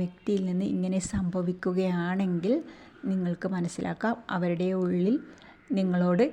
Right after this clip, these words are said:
ഒരു ഇഷ്ടം തുടങ്ങിയിട്ടുണ്ട് എന്നുള്ളത്. അപ്പോൾ നിങ്ങൾ ശ്രദ്ധിക്കുവാൻ വേണ്ടിയാണ് അവരിൽ നിന്ന് ഇങ്ങനെയുള്ള ഒരു കാര്യങ്ങൾ സംഭവിക്കുന്നത്. അത് അവരുടെ മനസ്സിൽ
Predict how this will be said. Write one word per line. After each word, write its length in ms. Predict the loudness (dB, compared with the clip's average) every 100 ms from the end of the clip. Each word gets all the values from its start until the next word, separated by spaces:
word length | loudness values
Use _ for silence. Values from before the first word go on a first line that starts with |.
| -2 0 4
ഒരു 140 | 4 2 -2
ഇഷ്ടം 320 | -4 -4 -4 -4 -12 -2
തുടങ്ങിയിട്ടുണ്ട് 920 | 0 2 2 2 0 0 0 0 0 0 2
എന്നുള്ളത്. 540 | 2 0 -2 -2 -4 -8 -14 -18 _ _ -20 -20 -10 -2
അപ്പോൾ 260 | 0 4 4 4 4
നിങ്ങൾ 260 | 4 4 4
ശ്രദ്ധിക്കുവാൻ 800 | 4 2 2 2 0 2 4 6 6
വേണ്ടിയാണ് 680 | 4 2 2 2 2 2 -2 -4 -6 -16 -6 0
അവരിൽ 320 | 2 4 4 2
നിന്ന് 240 | 2 2 0 -2
ഇങ്ങനെയുള്ള 540 | 0 2 2 2 2 2 2
ഒരു 140 | 2 0 0
കാര്യങ്ങൾ 500 | -2 0 0 0 0 0
സംഭവിക്കുന്നത്. 880 | 0 0 2 0 0 -2 -2 0 2 0 0 -10 -16 -12 -2 0
അത് 200 | 0 0 0 0
അവരുടെ 340 | 0 0 0 2
മനസ്സിൽ 420 | 2 0 0 2